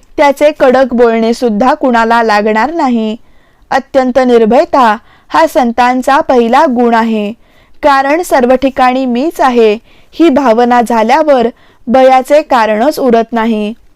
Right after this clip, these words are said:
आई पण जसे सगळीकडे सारखे, त्याचप्रमाणे सर्व संत एकच भाषा बोलतात. संतांनी मिळवलेले पद मिळवण्याचे साधन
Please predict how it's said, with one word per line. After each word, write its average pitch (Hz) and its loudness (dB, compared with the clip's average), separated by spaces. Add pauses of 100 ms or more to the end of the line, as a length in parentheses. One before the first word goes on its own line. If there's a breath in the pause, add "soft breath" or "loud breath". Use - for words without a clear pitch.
(300)
आई 226 0
पण 247 0
जसे 233 2
सगळीकडे 220 0
सारखे, 247 0 (480 soft breath)
त्याचप्रमाणे 277 0
सर्व 247 0
संत 240 -4 (180)
एकच 254 0
भाषा 269 -2
बोलतात. 240 0 (600 soft breath)
संतांनी 269 0
मिळवलेले 233 0
पद 254 2 (420 soft breath)
मिळवण्याचे 285 2
साधन 262 0